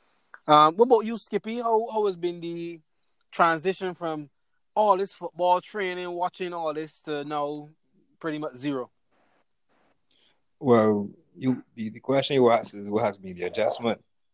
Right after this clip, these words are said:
Speaker 2: And to be honest, I'm adjusting at all
Speaker 1: <laughs>
Speaker 2: 'cause I ain't trying to, I ain't, I just, as far as I'm concerned,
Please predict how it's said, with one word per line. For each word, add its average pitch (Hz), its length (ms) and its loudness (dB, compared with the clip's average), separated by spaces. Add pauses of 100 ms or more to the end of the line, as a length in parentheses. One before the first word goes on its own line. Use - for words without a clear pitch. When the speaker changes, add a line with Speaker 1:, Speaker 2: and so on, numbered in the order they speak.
(160)
Speaker 2:
And 92 420 -4 (600)
to 117 100 2
be 98 100 -2
honest, 110 320 0
I'm 120 140 2
adjusting 104 400 -2
at 95 160 -8
all 107 260 2 (240)
Speaker 1:
<laughs> - 280 -6
Speaker 2:
'cause - 400 -6 (240)
I 117 40 2
ain't 131 140 4
trying 127 340 4
to, 131 240 6 (280)
I 107 60 0
ain't, 113 380 0 (840)
I 135 100 2
just, 135 540 2 (760)
as 120 140 0
far 131 140 4
as 110 80 4
I'm 123 60 2
concerned, 147 640 2